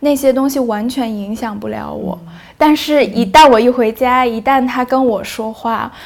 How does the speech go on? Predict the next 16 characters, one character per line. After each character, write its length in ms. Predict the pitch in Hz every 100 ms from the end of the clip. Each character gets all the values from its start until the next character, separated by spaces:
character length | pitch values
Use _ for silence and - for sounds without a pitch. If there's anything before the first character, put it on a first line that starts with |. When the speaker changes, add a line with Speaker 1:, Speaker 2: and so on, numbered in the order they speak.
| - -
Speaker 1:
我 140 | 208
就 100 | 233
会 140 | 254
产 240 | 254 220 190
生 240 | 220 226
巨 240 | 233 254 226
大 220 | 214 208
的 240 | - - -
自 160 | 226
我 220 | 208 202
怀 320 | - - 110 117
疑， 300 | 113 - 190
Speaker 2:
嗯。 340 | 185 180 180
Speaker 1:
就 140 | 220 262
是 140 | 262
要 280 | 262 247